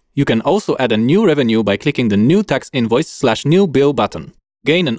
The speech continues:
overview to all your firm's costs thanks to the Expenses tab. With Expenses, it's possible to make and track partial payments. Just check and edit the information regarding the amount due whenever needed.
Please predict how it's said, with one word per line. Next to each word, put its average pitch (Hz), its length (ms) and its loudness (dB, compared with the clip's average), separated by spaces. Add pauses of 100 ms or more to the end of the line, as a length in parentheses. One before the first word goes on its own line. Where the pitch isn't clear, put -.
overview 113 680 0
to - 80 -4
all 175 220 2
your 180 120 2
firm's 127 320 -2
costs - 520 -4
thanks 185 300 -2
to 147 100 -2
the 123 200 -2
Expenses - 540 -4
tab. - 360 -6 (220)
With 131 180 0
Expenses, 208 640 -2
it's - 180 -8
possible 113 520 0
to - 120 -6
make 147 380 0
and 120 220 -6
track - 320 -2
partial 185 380 -2
payments. 104 680 -4 (320)
Just - 240 -4
check 208 220 -2
and 139 180 0
edit 120 300 -2
the 117 120 -2
information 139 580 0
regarding 120 400 0
the 104 80 -2
amount 147 360 0
due 120 220 2
whenever 117 340 2
needed. - 500 -2